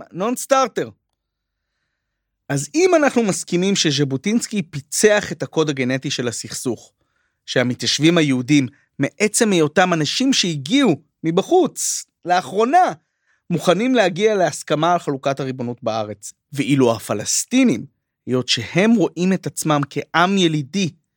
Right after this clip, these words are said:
שמחובר לעמי האזור, לא מוכנים כלל לשום חלוקה שהיא, אז אולי הכי נכון לפתוח את הסיפור שלנו דווקא בנקודה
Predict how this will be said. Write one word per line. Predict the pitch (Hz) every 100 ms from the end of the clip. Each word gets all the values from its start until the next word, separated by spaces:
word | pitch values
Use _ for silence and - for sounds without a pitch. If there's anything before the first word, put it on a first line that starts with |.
| _ _ _
שמחובר | - 143 135 135 - 139 180
לעמי | 214 208 - 160 160 165 156
האזור, | 147 135 135 147 120 - _ _ _ _ _ _
לא | 156 214
מוכנים | 262 - 196 170
כלל | 139 - 196 302 370 226
לשום | 165 - 359
חלוקה | 453 233 180 151 135
שהיא, | - 127 143 - _ _ _ _ _ _
אז | 135 131
אולי | 160 240
הכי | - 226
נכון | 208 - 202
לפתוח | 156 - 226 208
את | 156
הסיפור | 139 - - 254
שלנו | - 180 147 143 156 _ _ _ _
דווקא | 131 180 - 214
בנקודה | 165 143 135 147 143